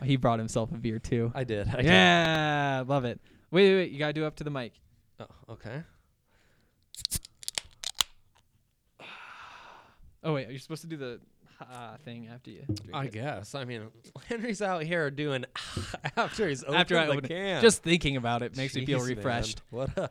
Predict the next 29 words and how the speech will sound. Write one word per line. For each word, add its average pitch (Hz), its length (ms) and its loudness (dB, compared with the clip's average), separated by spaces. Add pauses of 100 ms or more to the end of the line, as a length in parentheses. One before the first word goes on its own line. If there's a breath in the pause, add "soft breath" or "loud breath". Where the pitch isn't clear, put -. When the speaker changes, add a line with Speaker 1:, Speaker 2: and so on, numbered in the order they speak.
(160)
Speaker 1:
<laughs> 247 800 6 (720 soft breath)
Speaker 2:
what, 123 260 -14
what - 180 -12
fake 117 560 -10
news 185 220 -2
from 107 240 -12
this 151 240 -8
guy. 101 400 -14 (160)
Speaker 1:
Also, 170 640 -6 (480)
Symbiotax, 165 1300 -8 (360)
um, 131 460 0 (200)
a 143 400 0 (720)
great 247 320 6
place 123 440 -4
to 160 120 -4
get 139 140 4
your 131 160 2
taxes 120 420 -2
done 135 300 0
if 151 160 -4
you're 196 140 8
like 190 200 4
me 214 280 6 (160)
and 160 180 4
don't 165 300 8
understand 185 580 2
how 156 360 0
taxes 139 520 -4
work. 175 340 0